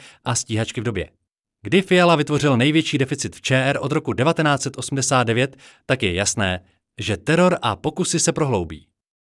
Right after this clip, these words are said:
A ministr Dvořák jako provokatér začne lidem říkat, že budete jezdit méně, aby Putin neměl zisky. Tak to prostě funguje, když lidé nevyběhnou do ulic, když na tyto nekonečné podrazy a okrádačky českých občanů prostě nepřijde tvrdá odezva z ulice,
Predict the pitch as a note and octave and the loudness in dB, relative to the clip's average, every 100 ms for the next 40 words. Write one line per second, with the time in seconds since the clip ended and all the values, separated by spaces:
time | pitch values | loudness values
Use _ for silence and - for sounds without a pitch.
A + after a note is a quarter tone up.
0 | _ _ _ _ _ _ _ _ - G2+ | _ _ _ _ _ _ _ _ -6 -2
1 | G#2 E3+ E3 D3+ C#3 D3 D3+ C#3+ B2 A#2 | 2 2 2 2 2 4 2 2 -2 0
2 | B2+ C3+ C3 C3 A2 - B2+ A#2+ A2 F#2+ | 0 2 2 2 2 -2 0 0 0 -2
3 | G2+ A#2+ - - - - C3 C3 G3 F#3+ | -2 -2 -4 -10 -14 -2 0 2 2 4
4 | C3+ B2 C3 A2+ A#2 G2 E2 _ _ - | 2 2 0 2 0 0 -6 _ _ -4
5 | A2+ G#2+ - D#3+ F3 E3 - A#2 C#3+ C#3+ | -2 0 -2 0 2 2 0 0 2 2
6 | C#3 - F#2 - _ _ - F#3+ G#3 D#3+ | 0 -4 -8 -10 _ _ -4 0 0 0
7 | - D#3 D3 C3 G#2 E2 _ _ - G2 | -2 -2 -2 2 0 0 _ _ -10 -6
8 | A2 A2 G#2+ F#2 G#2+ A2 A2+ F#2+ F#2 B2+ | -2 0 2 2 0 0 0 -2 -2 2
9 | C#3 C#3+ - - - G#2+ - G#2+ D3 A#2+ | 2 2 -4 -14 -10 -6 -4 -4 0 0
10 | G#2+ B2 A#2 F#2+ F2+ G#2+ B2+ C#3 - F#2 | 0 -2 -2 -4 -2 0 0 0 -4 -6
11 | - D#3+ D3+ C#3+ - A#2 A#2 G2 G2+ - | 0 2 4 2 -4 -8 -8 -10 -12 -4
12 | C#3 D3 C#3 - A#2 G2 - F3 D3+ B2 | -2 -2 -4 -4 -2 -2 -2 -2 -2 -2
13 | A2+ A#2 A2+ A2+ B2 A#2 B2 B2 B2+ C#3 | -4 0 0 0 -4 -2 -2 -2 0 0